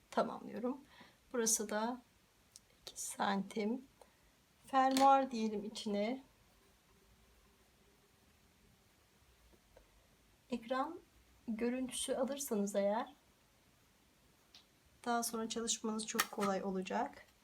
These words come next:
Dediğim gibi diğer yerlerine birer santim, etek ucuna üç dört santim vererek şablonumuzu tamamlayabiliriz. Hemen şablonumuzu tamamladıktan sonra çıtları almalıyız. Nasıl çıtlar alacağız?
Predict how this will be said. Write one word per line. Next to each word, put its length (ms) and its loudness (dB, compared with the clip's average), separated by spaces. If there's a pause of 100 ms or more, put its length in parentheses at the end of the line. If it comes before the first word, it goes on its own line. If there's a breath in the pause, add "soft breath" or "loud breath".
(260 soft breath)
Dediğim 320 0
gibi 320 2 (640)
diğer 280 6
yerlerine 640 2
birer 240 0
santim, 760 2 (960 soft breath)
etek 360 -2
ucuna 560 2 (180)
üç 260 -8
dört 280 0
santim 840 2 (600 soft breath)
vererek 760 4
şablonumuzu 800 4
tamamlayabiliriz. 1000 2
Hemen 260 4
şablonumuzu 640 2
tamamladıktan 800 2
sonra 520 2 (480 loud breath)
çıtları 460 8
almalıyız. 640 2 (140)
Nasıl 220 2
çıtlar 340 2
alacağız? 600 2